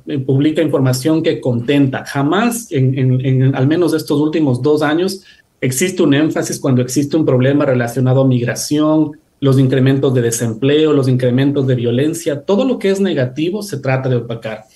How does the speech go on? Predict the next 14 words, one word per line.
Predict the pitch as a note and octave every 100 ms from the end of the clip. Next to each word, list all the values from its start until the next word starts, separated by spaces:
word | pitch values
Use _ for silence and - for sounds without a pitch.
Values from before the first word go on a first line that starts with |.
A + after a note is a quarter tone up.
| - - _ D3+
En | C#3+
anteriores | C#3+ D3+ D3+ A#3+ D4
gobiernos, | D#3 C3+ D#3 D#3 B2 B2+ C#3
inclusive | C3 C3+ B2 D#3+ E3
en |
gobiernos | C#3+ B2+ C#3 D#3 D3
que | B2 A#2+
de | B2
derecha, | A2+ C3 G3+ G3+ D3 - _ _
cuando | - C3 B2+
había | B2+ E3+
una | G3 D3
mala | C3 D#3+ E3+
noticia, | C3+ C3 D#3 D#3 A#3+